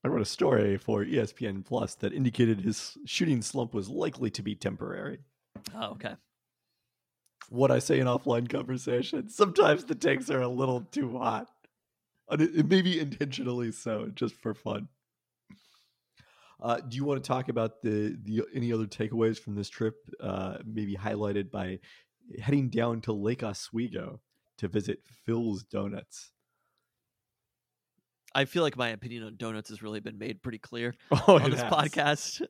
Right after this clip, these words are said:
Speaker 2: <laughs> And,
Speaker 1: <laughs>
Speaker 2: and Phil's Donuts did not change my opinion of donuts.
Speaker 1: There you go. Donuts still great.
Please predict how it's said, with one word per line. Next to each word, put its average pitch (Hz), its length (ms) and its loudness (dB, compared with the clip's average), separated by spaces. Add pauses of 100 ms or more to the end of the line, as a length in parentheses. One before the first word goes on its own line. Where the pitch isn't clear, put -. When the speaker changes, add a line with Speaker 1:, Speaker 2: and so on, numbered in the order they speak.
Speaker 2:
<laughs> - 160 -2
And, 175 760 2
Speaker 1:
<laughs> 143 60 -6
Speaker 2:
and 170 420 0
Phil's 175 280 0
Donuts 156 340 4
did 135 220 -4
not 131 200 0
change 123 360 -2
my 113 140 -2
opinion 107 340 -4
of 104 100 -14
donuts. 120 480 -6 (240)
Speaker 1:
There 135 240 2
you 127 120 -2
go. 110 340 -6
Donuts 135 320 4
still 151 300 6
great. 123 340 2